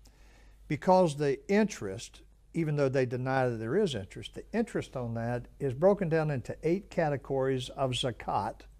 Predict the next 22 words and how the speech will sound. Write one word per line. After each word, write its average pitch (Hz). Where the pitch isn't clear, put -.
Category 185
number 160
seven 175
is 120
those 175
fighting 151
in 143
the 127
cause 160
of 147
Allah 127
for 131
whom 131
there 135
is 127
no 143
other 135
remuneration. 127
Those 220
are 190
the 170
terrorists. 170